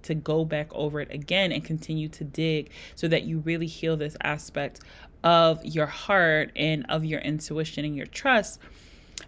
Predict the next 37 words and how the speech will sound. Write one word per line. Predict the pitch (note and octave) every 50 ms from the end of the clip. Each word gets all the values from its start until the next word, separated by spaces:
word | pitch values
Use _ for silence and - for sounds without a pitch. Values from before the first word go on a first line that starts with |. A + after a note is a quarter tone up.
| -
Because | - G#3+ - A#3 G#3 A3+
if | - G#3 A3
you're | B3 C4 C4
in | A#3+ - - G#3
a | G3+ F3+
space | - - - - - - F#3+ F#3+ F#3 F3 F3 - - -
of | - E3 D#3+ D#3 D3+ D#3 D#3 D3+ - - - - - _ - - - -
fearing, | - A3+ A#3 A#3+ G#3 F#3 E3 D#3+ D#3 D3+ D3+ D3 C#3+ -
you | - D#3+
know, | E3 D3+ C#3
getting | B2+ C3+ - F3 F3 F3 F3
hurt | D#3+ - - - E3 D#3 D3 C3+ - - - - - - - -
or | - D#3+
not | E3 E3 D#3+ -
trusting | - - - - E3 E3+ D#3+ - D#3+ D3+ D3
yourself, | C#3+ D3 D3+ - - - - - -
so | - -
you | D#3 D3+
don't | D3+ C#3 C3 D3
trust | - - D#3+ E3 D#3+ -
men, | F#3+ G#3+ G#3 F#3+ E3+ D3+
you | D3
don't | C#3+ C#3 D3+
trust | - D#3 D#3+ D#3+ -
others, | - G3 F#3+ F#3 E3 D3+ D#3 D#3 - - - - - -
you | -
have | E3+ D#3+
a | E3+ E3
fear | E3 - E3+ D#3
of | D3+ D#3
disappointment | D#3 D#3 - E3 E3 - - A#3 A3+ - - E3+ E3 D#3 D3+ - -
or | - D#3 D#3
a | D3+ D#3
fear | - - - D#3+ D#3+ D#3+ D3+ D#3 D3+ -
of | - - D3+ D3+ D#3 D#3 - -
missing | D#3+ D#3+ D#3+ D#3 D#3+ - E3 - -
out, | - F#3+ G3+ F#3+ F3 D3 -